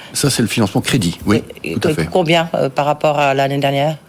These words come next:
Speaker 2: Juste
Speaker 1: C'est,
Speaker 2: pour avoir une
Speaker 1: c'est
Speaker 2: idée.
Speaker 1: donc la partie qui est la plus intéressante, je pense, pour nos auditeurs, qui est le crédit à l'investissement à long terme,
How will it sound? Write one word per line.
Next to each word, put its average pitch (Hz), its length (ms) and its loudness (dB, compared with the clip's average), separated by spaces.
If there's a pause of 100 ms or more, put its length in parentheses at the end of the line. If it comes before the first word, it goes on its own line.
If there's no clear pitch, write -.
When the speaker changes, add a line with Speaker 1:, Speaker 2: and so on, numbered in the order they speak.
(120)
Speaker 2:
Juste 160 180 -2
Speaker 1:
C'est, 131 60 0
Speaker 2:
pour 156 100 2
avoir 156 120 2
une 151 120 2
Speaker 1:
c'est 156 40 2
Speaker 2:
idée. 147 140 2
Speaker 1:
donc 117 180 -2
la 123 80 2
partie 131 560 0
qui - 80 -2
est 101 60 2
la 90 40 0
plus - 160 -4
intéressante, 98 360 0
je - 60 -6
pense, 98 180 0
pour 92 140 -2
nos 90 140 4
auditeurs, 98 380 2
qui - 120 -4
est - 20 2
le 80 80 -2
crédit 95 320 0
à - 20 0
l'investissement 147 720 2
à 107 40 2
long 95 120 2
terme, 151 280 2